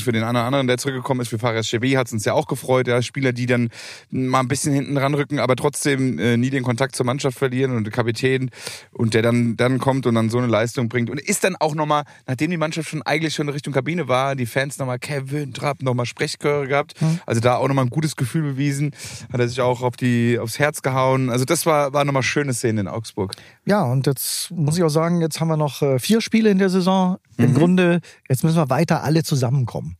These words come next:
Speaker 1: Ja. Alle näher.
Speaker 2: Fans, Club, Spieler, wer immer da ein Herz für die Eintracht hat, mit der Eintracht zu tun hat und dann gehen wir da weiter. Und wir haben jetzt ein ganz großes Spiel, das ist vor der Brust. Ja?
Speaker 1: Ja.
Speaker 2: Jetzt geht's am Samstag gegen Leipzig.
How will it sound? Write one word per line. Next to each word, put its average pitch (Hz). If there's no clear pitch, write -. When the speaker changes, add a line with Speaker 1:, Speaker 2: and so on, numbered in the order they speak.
Speaker 1:
Ja. 117
Alle 110
näher. 120
Speaker 2:
Fans, 160
Club, -
Spieler, 139
wer 135
immer 139
da 127
ein 131
Herz 127
für -
die 127
Eintracht 123
hat, 117
mit 131
der 135
Eintracht 127
zu -
tun 131
hat 120
und 120
dann 113
gehen 139
wir 135
da 117
weiter. 185
Und 135
wir 139
haben 151
jetzt 147
ein 147
ganz 165
großes 175
Spiel, 254
das 131
ist 131
vor 151
der 139
Brust. 107
Ja? 160
Speaker 1:
Ja. 135
Speaker 2:
Jetzt -
geht's 165
am 139
Samstag 160
gegen 131
Leipzig. 170